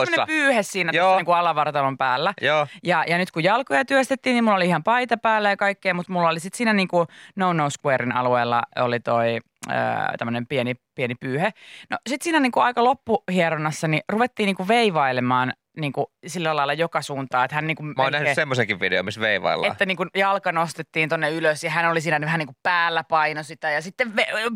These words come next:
Speaker 1: nyt puserra ja ved-, niitä niinku sitten vedeltiin joka suuntaan sitä jalkaa ja ta-,
Speaker 2: Joo.
Speaker 1: lonkkaa pyöriteltiin ja kaikkea ja hän oli puoliksi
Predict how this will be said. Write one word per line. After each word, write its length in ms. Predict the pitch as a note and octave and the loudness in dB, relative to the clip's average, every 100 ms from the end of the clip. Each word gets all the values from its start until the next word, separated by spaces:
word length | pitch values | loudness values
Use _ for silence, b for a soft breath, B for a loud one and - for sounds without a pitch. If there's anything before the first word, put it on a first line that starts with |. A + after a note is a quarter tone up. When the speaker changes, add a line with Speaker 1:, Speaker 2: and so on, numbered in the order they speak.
| G#3+ A#3+ | -2 0
Speaker 1:
nyt 120 | A#3+ - | 0 0
puserra 460 | A3+ B3 A3+ G#3 | 2 4 4 4
ja 120 | G3 | 4
ved-, 280 | G#3 G#3 - | 4 -2 -12
niitä 200 | G3+ G#3 | -18 -16
niinku 220 | C4 B3 | -16 -16
sitten 260 | F#3+ - F#3+ | -12 -6 0
vedeltiin 400 | F#3+ F3+ F3 D#3+ | 2 2 0 0
joka 240 | D#3+ E3 | 0 -2
suuntaan 440 | D#3 D3+ C#3+ C#3 C#3 | -4 -4 -2 -2 -2
sitä 120 | C#3 | -2
jalkaa 500 | B2+ B2+ C#3 C3 C#3 | 0 2 0 2 2
ja 120 | C#3 | 2
ta-, 220 | - E2+ | 0 0
Speaker 2:
Joo. 180 | A#2+ B2+ - | 2 0 0
Speaker 1:
lonkkaa 500 | D#3+ D#3 - D#3 D3 | 0 0 0 -2 -2
pyöriteltiin 640 | D3 D3+ C#3+ - C#3 C#3 D3 | 0 0 0 0 0 2 0
ja 80 | |
kaikkea 500 | C#3 E3 D#3 - D3 | 2 -2 -2 -2 2
ja 100 | D3 | 2
hän 160 | D3 D3+ | 2 0
oli 140 | D3+ | 0
puoliksi 540 | D3 D3+ D3+ D3 - | 0 2 2 2 -6